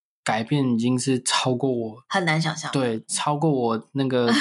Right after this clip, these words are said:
Speaker 2: <laughs>
Speaker 1: 活，从，从小到大的那个改变了。
Speaker 2: 对，所以我觉得
Speaker 1: 非常的大。
Speaker 2: 就是阿卡西记录不只是给予我们很多的指引、建议啊，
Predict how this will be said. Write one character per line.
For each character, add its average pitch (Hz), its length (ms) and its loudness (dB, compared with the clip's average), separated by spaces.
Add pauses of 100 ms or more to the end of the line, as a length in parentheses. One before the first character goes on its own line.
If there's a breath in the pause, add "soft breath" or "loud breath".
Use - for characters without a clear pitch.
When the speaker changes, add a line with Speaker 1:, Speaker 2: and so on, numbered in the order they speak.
Speaker 2:
<laughs> 220 200 0
Speaker 1:
活， 127 400 -2
从， 139 300 0
从 143 260 2
小 117 220 0
到 120 200 0
大 113 280 2
的 117 280 -6
那 123 120 -2
个 113 120 -4
改 - 220 -4
变 113 240 -6
了。 147 80 -10
Speaker 2:
对， 147 380 -4 (100)
所 320 160 -2
以 - 20 0
我 262 140 2
觉 160 80 -2
得 143 60 2
Speaker 1:
非 143 40 2
常 117 220 -4
的 107 100 -2
大。 113 440 -6 (180)
Speaker 2:
就 285 140 0
是 294 60 2
阿 - 200 0
卡 247 180 -2
西 190 200 -4
记 196 160 0
录 190 140 2
不 190 180 -8
只 - 180 -6
是 180 200 2
给 147 220 0
予 147 100 2
我 151 180 -2
们 - 160 -20 (240)
很 160 140 4
多 165 180 2
的 160 120 2
指 156 360 0
引、 - 300 -4 (100)
建 151 300 0
议 151 320 -2
啊， 53 380 -8